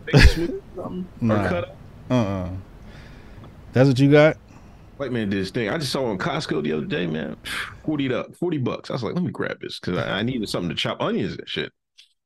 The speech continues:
Speaker 1: You can make smoothies with the shit. I was like, "Oh, shit."
Speaker 2: What, you just take it and run, run, run, run,
Speaker 1: Yeah, yeah,
Speaker 2: run?
Speaker 1: yeah.
Speaker 2: Like
Speaker 1: That's it.
Speaker 2: that?
Speaker 1: Yeah.
Speaker 2: Use that to chop onions?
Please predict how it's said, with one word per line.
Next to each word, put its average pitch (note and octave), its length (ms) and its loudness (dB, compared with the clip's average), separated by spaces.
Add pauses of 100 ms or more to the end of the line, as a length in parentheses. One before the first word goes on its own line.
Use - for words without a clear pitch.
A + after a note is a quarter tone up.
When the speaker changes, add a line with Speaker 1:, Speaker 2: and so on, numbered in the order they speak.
(680)
Speaker 1:
You A#3+ 100 -2
can G3+ 80 0
make D3+ 120 -2
smoothies E4+ 460 -2
with D#3 140 -2
the - 80 -2
shit. - 220 -2
I - 80 -6
was - 120 -10
like, A4+ 140 -4
"Oh, A#3+ 280 -2
shit." - 720 -2 (1000)
Speaker 2:
What, F3 120 4
you D3+ 60 6
just B2+ 240 0
take D3+ 180 4
it C3+ 100 2
and F#2+ 100 -6
run, C#3 80 -2
run, D3+ 500 -2
run, D3+ 280 -4
run, D#3 80 -2
Speaker 1:
Yeah, F#3+ 160 0
yeah, C#3+ 180 0
Speaker 2:
run? D3+ 180 -4 (140)
Speaker 1:
yeah. C#3+ 100 -2 (340)
Speaker 2:
Like B2 80 0
Speaker 1:
That's C3 180 0
it. A#2+ 40 0
Speaker 2:
that? D3+ 280 0 (340)
Speaker 1:
Yeah. B2+ 220 0
Speaker 2:
Use F3+ 240 0
that F3 160 2
to B2+ 60 -6
chop D#3+ 320 -2
onions? A3 500 -4